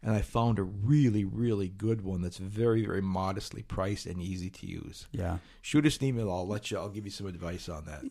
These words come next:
Speaker 2: Yeah, that's, uh, great, great advice, Greg. I mean, this is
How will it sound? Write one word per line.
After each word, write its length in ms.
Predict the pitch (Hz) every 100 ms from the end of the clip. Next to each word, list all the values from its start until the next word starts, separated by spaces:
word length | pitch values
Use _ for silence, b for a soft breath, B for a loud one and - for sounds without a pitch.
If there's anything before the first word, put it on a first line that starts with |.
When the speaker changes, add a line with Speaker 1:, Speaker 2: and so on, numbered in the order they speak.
| -
Speaker 2:
Yeah, 300 | - 113 101
that's, 380 | 98 123 120 -
uh, 400 | 120 110 101 104 220 - - -
great, 300 | 110 107 101
great 240 | 135 120
advice, 340 | 101 92 87 -
Greg. 300 | 101 95 90
I 80 |
mean, 180 | 101 107
this 240 | 110 120 -
is 400 | 113 107 101